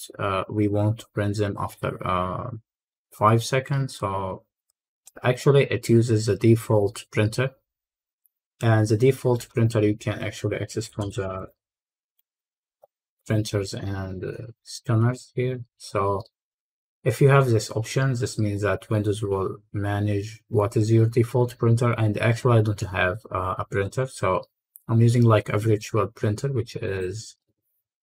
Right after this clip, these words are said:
Adobe P D F. So if you remove this, uh, mark, actually, you will see that this is the default. So you can manage actually,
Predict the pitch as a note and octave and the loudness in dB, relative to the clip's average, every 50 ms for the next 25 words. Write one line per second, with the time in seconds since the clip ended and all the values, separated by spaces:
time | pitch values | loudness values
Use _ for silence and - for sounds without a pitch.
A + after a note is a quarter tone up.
0 | _ _ _ - G#2 - - G#2+ G2+ F#2+ G#2+ - G2 F#2+ F#2+ - - _ _ - | _ _ _ -8 -8 -4 0 0 0 0 -2 -4 -6 -6 -6 -8 -10 _ _ -2
1 | G#2 G#2 G#2+ G#2+ A2 A#2 A#2+ A#2 - _ _ _ _ _ _ - - A2+ G#2 G2+ | 0 2 2 2 2 2 0 0 -4 _ _ _ _ _ _ -12 -4 -2 0 0
2 | G2 - - A#2+ - - C3+ C3 C3+ C#3 C#3 C#3 C#3 C3+ B2+ B2 A#2 A2+ A2 F#2+ | 0 -2 -8 -12 -6 -2 4 6 8 10 10 10 8 6 4 2 2 2 0 -2
3 | - - - - - _ - F#2+ F#2+ F2+ F2+ - G#2 G#2+ A2 A2+ - G#2+ G#2 - | -4 -6 -14 -14 -16 _ -2 0 0 0 0 -2 0 0 0 2 2 0 -2 -2
4 | - - G#2+ G#2 G#2+ A2 A2 G#2+ - - - G#2+ G2+ F#2+ F#2+ F#2+ F#2 F2 - - | 0 0 2 2 4 4 4 2 0 -2 -4 -2 0 0 0 0 -2 -2 -6 -6
5 | - - - G#2+ G2 G#2 G2 F#2 G2 G2+ F#2+ - - - F#2+ F#2+ G2 G2 - - | -8 -4 -4 -4 -4 -4 -6 -4 -4 -4 -4 -4 -6 -6 -6 -6 -6 -8 -8 -6
6 | F#2+ F#2 F#2 F#2 - - G2 F#2 F#2+ F#2+ F#2+ F#2 F#2 F#2 F#2 - - F2+ F2 - | -6 -4 -4 -6 -6 -8 -8 -6 -6 -6 -6 -6 -6 -8 -10 -10 -14 -14 -14 -14
7 | - - F#2+ F#2 F#2 F2+ - | -12 -10 -8 -6 -6 -8 -10